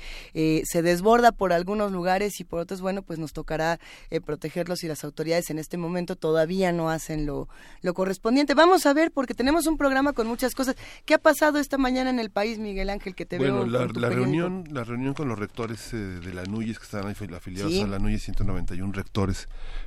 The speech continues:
Speaker 2: con el presidente electo Andrés Manuel López Obrador, <clears throat> señalando que la educación es un derecho, no es un privilegio, que lo que se ha hecho es etiquetar a los jóvenes como ninis y despreciarlos profundamente en términos de las políticas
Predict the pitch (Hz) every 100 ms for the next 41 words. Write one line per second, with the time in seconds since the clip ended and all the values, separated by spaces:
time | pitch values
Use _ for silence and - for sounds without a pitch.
0 | - 98 92 - - 95 101 104 95 101
1 | - 92 87 90 95 95 - 101 95 95
2 | 101 107 - - - - - - 143 98
3 | 82 - - - - - - - 95 98
4 | 101 101 90 90 90 87 - 107 101 90
5 | 92 90 90 95 - 95 92 95 85 92
6 | 90 101 92 104 - - - - - 95
7 | 87 - 85 101 95 - 98 - - 85
8 | 90 101 95 92 82 85 - 107 98 92
9 | 85 - - 92 85 87 104 101 104 -
10 | 98 90 80 - - - - - - 85
11 | - 82 - 98 95 95 - - 85 -
12 | 107 98 92 92 - 92 87 - 98 80
13 | 78 - 90 87 85 82 76 - 85 85
14 | 87 90 -